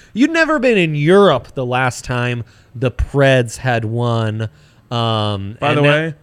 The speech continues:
Speaker 1: Yes.
Speaker 2: Halloween in London, amazing.
Speaker 1: Sure.
Speaker 2: 'Cause no one really gave a shit.
Speaker 1: Sure.
Speaker 2: And that's what I feel about Halloween.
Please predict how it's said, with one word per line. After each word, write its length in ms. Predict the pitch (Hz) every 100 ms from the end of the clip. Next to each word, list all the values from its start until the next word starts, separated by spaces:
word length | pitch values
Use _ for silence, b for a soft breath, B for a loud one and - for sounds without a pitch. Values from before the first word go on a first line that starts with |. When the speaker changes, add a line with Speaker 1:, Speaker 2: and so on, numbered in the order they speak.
| _
Speaker 1:
Yes. 380 | - 135 104 - -
Speaker 2:
Halloween 580 | 165 170 156 156 170
in 160 | 156 131
London, 380 | 131 139 147 147
amazing. 720 | 123 127 120 113 104 80 104 _
Speaker 1:
Sure. 300 | - - 127
Speaker 2:
'Cause 100 | 123
no 120 | 151
one 120 | 143 139
really 180 | 135
gave 200 | 123 113
a 20 | 101
shit. 280 | - 85 -
Speaker 1:
Sure. 560 | - - - 135 113 92 _ _
Speaker 2:
And 140 | 123
that's 220 | 123 127 151
what 100 | 131
I 140 | 104
feel 200 | 101 98
about 220 | 87 76
Halloween. 420 | 92 78 69 69